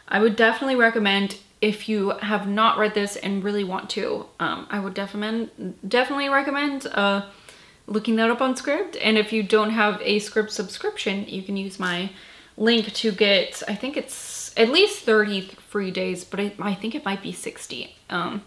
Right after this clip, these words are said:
and I always have links to that stuff in my description of my videos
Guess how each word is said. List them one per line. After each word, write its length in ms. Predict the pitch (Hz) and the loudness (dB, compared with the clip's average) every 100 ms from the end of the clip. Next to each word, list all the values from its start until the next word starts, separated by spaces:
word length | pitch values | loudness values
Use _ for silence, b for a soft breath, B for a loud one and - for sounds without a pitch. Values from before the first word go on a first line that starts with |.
| - | -2
and 100 | 220 | 2
I 60 | 247 | 4
always 240 | 294 277 | 4 4
have 240 | 254 233 | 2 2
links 240 | 220 220 - | 2 0 0
to 80 | 202 | 0
that 200 | 185 - | -2 -2
stuff 220 | 185 180 | -6 -4
in 200 | - 202 | -2 0
my 240 | 190 185 185 B B B - | 2 0 -4 B B B -4
description 520 | 226 220 233 226 214 | -4 2 4 4 2
of 120 | 202 | 2
my 140 | 185 185 | 0 -2
videos 640 | 196 208 190 180 180 - | 0 0 0 -2 -4 -14